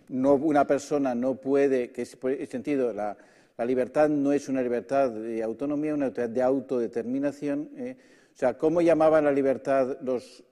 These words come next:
sobre todo los cristianos? Los cristianos defendieron enormemente la libertad como imagen de Dios, respecto de a un determinismo, eh, filosófico que cada vez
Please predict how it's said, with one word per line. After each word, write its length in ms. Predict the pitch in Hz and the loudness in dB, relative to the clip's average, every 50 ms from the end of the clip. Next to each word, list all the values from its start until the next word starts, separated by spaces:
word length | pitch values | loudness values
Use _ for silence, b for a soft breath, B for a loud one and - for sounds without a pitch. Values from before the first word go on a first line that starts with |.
| _ | _
sobre 260 | _ - 131 123 123 | _ -6 -4 -4 -4
todo 160 | - - 131 123 | -4 -4 -4 -4
los 140 | 120 113 - | -4 -6 -8
cristianos? 520 | - 113 - - 110 101 95 92 92 _ | -12 -16 -14 -10 -12 -12 -12 -12 -16 _
Los 140 | - 101 - | -16 -16 -14
cristianos 400 | _ 120 - - 131 139 139 127 | _ -14 -6 -4 -2 -2 -2 -4
defendieron 520 | 139 123 - 117 107 110 127 135 135 127 | -4 -6 -6 -8 -6 -4 -4 -4 -4 -4
enormemente 540 | 117 110 120 120 117 120 117 120 117 98 123 | -6 -8 -8 -8 -8 -8 -8 -8 -8 -6 -6
la 80 | 120 120 | -6 -4
libertad 480 | 131 131 135 131 120 - 147 143 139 139 B B B B B | -4 -4 -4 -4 -4 -4 -6 -6 -6 -8 B B B B B
como 180 | _ - 120 113 | _ -8 -6 -6
imagen 420 | 113 110 110 113 110 - 117 104 | -6 -6 -6 -6 -8 -8 -12 -10
de 120 | 98 101 95 | -10 -10 -10
Dios, 340 | 87 92 92 87 - _ _ _ _ _ _ _ _ _ _ _ _ _ _ _ | -10 -12 -14 -16 -18 _ _ _ _ _ _ _ _ _ _ _ _ _ _ _
respecto 460 | - 127 - _ - 127 120 - 127 | -12 -12 -8 _ -6 -6 -2 -2 -4
de 100 | 113 120 | -2 0
a 40 | 120 | -2
un 160 | 127 139 139 | 0 -2 0
determinismo, 1160 | 123 123 113 - 120 110 107 113 117 120 131 135 123 - - 120 113 110 110 107 107 107 - - - - - - | -2 -4 -4 -4 -6 -6 -4 -6 -4 -4 -4 -4 -6 -6 -10 -8 -8 -6 -6 -8 -8 -8 -10 -12 -18 -20 -18 -12
eh, 540 | 127 107 110 113 107 107 110 113 - _ _ - | -10 -8 -6 -4 -4 -4 -6 -6 -10 _ _ -14
filosófico 760 | _ 131 120 123 117 - 143 139 131 - 131 117 - 139 131 | _ -4 -4 -4 -2 -2 -4 -4 -4 -4 -8 -6 -6 -6 -6
que 120 | - 117 | -6 -8
cada 260 | - 131 120 117 117 | -6 -6 -4 -4 -2
vez 300 | 117 120 120 113 - - | -2 -2 -4 -6 -8 -18